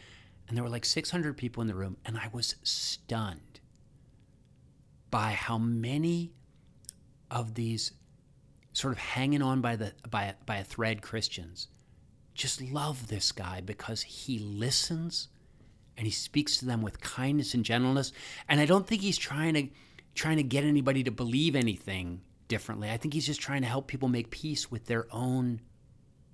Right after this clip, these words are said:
what he calls it, their own faith experience. I, I would say with their own feelings as they, as they're shifting and moving in their understanding.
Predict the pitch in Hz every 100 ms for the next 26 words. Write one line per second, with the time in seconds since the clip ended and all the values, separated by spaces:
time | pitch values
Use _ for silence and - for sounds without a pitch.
0 | - - - - - - 110 113 117 110
1 | 107 110 107 113 107 - 104 - 104 -
2 | 104 92 - 92 95 110 107 - 101 92
3 | 101 98 101 95 - - 95 95 85 87
4 | - - 107 98 95 95 90 - - -
5 | - - - - - 101 104 92 - 113
6 | - 107 98 95 95 98 101 95 95 92
7 | 90 90 - 95 92 87 87